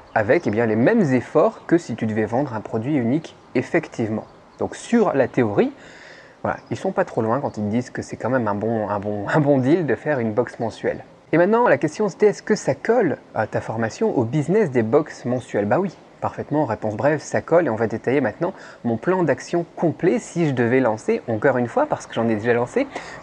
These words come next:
une box. Je vous fais un petit rappel pour ceux qui ne me connaissent pas,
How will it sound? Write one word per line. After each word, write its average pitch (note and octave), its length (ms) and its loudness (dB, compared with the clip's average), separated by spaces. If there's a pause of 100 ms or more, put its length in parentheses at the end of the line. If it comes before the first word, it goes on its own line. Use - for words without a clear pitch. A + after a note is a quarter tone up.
une C4 240 6
box. C3+ 500 2 (320)
Je - 60 -16
vous B2+ 60 0
fais C#3+ 80 4
un F3+ 60 4
petit F3 120 0
rappel D#3+ 220 4
pour C3 100 -4
ceux C#3 120 -2
qui C3 80 4
ne B2+ 60 4
me B2 40 0
connaissent B2+ 300 0
pas, B3+ 200 2